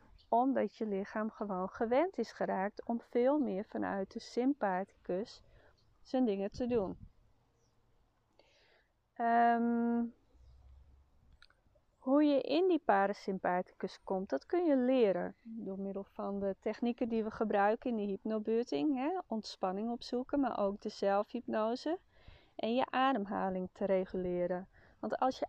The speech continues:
ademhaling langzaam en lang is, gaat automatisch je hartslag naar beneden, je bloeddruk naar beneden, je stofwisseling naar beneden, waardoor alle processen in je lichaam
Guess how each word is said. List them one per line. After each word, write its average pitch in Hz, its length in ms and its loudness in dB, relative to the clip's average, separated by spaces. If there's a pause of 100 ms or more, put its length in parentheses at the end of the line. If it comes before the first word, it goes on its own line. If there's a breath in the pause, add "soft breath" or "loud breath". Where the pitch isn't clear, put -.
ademhaling 226 840 0
langzaam 196 600 0
en 349 160 2
lang 226 280 0
is, 233 280 -6 (240 soft breath)
gaat 185 220 -4
automatisch 196 1120 -2 (220)
je 302 120 0
hartslag 220 520 0
naar 202 240 0
beneden, 196 580 -2
je 254 120 -2
bloeddruk 202 520 -2
naar 190 240 -4
beneden, 185 580 -4
je 247 120 -4
stofwisseling 196 760 -6
naar 185 200 -4
beneden, 180 480 -6
waardoor 202 360 -2
alle 233 320 0
processen 233 680 -6
in 196 220 -4
je 196 100 -4
lichaam 190 460 -4